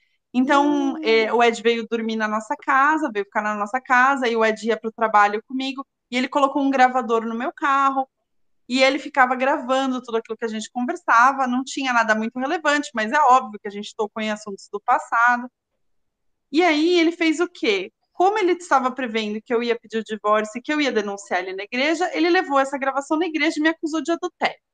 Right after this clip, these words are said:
Speaker 1: Porque uma das gravações eu falo pro Ed que o Ed, é, ele, ele tem essa liberdade comigo porque ele já tinha feito amor comigo no passado, e que é por isso que ele não, né, não me re-, porque eu tava dando um pitaco no trabalho dele, e ele, e aí discutindo,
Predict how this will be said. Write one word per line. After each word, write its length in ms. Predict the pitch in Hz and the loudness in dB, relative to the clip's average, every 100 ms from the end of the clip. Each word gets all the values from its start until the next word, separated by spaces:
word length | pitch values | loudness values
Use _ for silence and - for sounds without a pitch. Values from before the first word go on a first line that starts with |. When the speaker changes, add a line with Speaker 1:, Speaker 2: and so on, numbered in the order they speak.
| _ _ _ _ _ _ | _ _ _ _ _ _
Speaker 1:
Porque 300 | - - 247 | -4 2 2
uma 420 | 254 269 277 294 | 2 0 0 0
das 220 | 262 269 | 0 -4
gravações 600 | 254 262 277 277 302 311 | -2 0 0 0 0 2
eu 120 | 339 330 | 0 0
falo 220 | 311 302 - | 0 0 -2
pro 160 | 339 | 0
Ed 380 | 269 247 220 240 | 2 2 0 -8
que 120 | - 269 | -10 -2
o 80 | |
Ed, 400 | 240 233 233 233 - _ _ - | 0 0 -2 -4 -6 _ _ -2
é, 320 | 208 202 214 | 0 2 0
ele, 120 | 233 240 | 0 0
ele 300 | 214 214 226 | 0 -2 -2
tem 120 | 254 | -2
essa 160 | 247 254 | 0 0
liberdade 420 | 226 214 220 214 | 0 2 2 0
comigo 240 | 233 226 214 | -6 -6 -6
porque 140 | 226 | -6
ele 60 | 214 | -4
já 120 | 220 | -4
tinha 180 | 233 220 | -4 -6
feito 240 | 214 214 | -6 -4
amor 200 | 208 208 | -6 -6
comigo 320 | - 220 208 196 | -6 -4 -4 -4
no 100 | 196 | 0
passado, 1040 | 320 311 - 214 247 247 233 214 208 196 _ _ _ - | 0 0 0 4 6 6 4 0 -2 -8 _ _ _ -14
e 100 | 202 | -14
que 420 | - 226 220 214 | -10 -6 -2 -2
é 40 | 208 | 0
por 160 | 233 | -2
isso 160 | 233 - | -4 -4
que 100 | 247 | -2
ele 160 | 220 214 | 0 0
não, 260 | 214 208 | -2 -4
né, 320 | 202 208 202 | -4 -2 -2
não 120 | 202 214 | -2 -2
me 100 | 220 | -2
re-, 140 | 220 | -4
porque 200 | _ 330 | _ -2
eu 100 | 339 | 2
tava 220 | 494 494 | 2 4
dando 140 | 381 320 | 4 2
um 80 | |
pitaco 440 | 311 - 240 220 220 | 0 2 2 2 0
no 120 | 208 | -4
trabalho 500 | 214 196 190 196 240 | -2 4 4 2 0
dele, 400 | 220 240 254 226 | 0 2 0 -2
e 100 | 214 | -4
ele, 260 | 214 214 - _ _ _ - | -2 -4 -8 _ _ _ -2
e 60 | 440 | 2
aí 180 | 370 | 2
discutindo, 800 | 269 294 - 330 - 320 349 370 | 0 -4 -4 -4 -2 0 0 -2